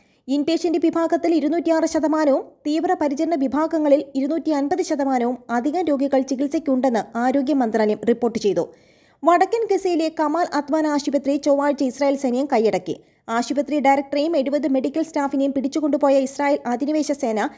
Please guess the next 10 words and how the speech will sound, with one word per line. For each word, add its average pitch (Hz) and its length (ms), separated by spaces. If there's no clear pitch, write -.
അവരെ 262 320
അജ്ഞാത 302 360
സ്ഥലത്തേക്ക് 233 480
മാറ്റി. 190 360
തിങ്കൾ, 370 360
ചൊവ്വ 370 220
ദിവസങ്ങളിൽ 320 520
ഖാൻ 311 340
യൂനിസിലെ 339 420
നാസർ 277 480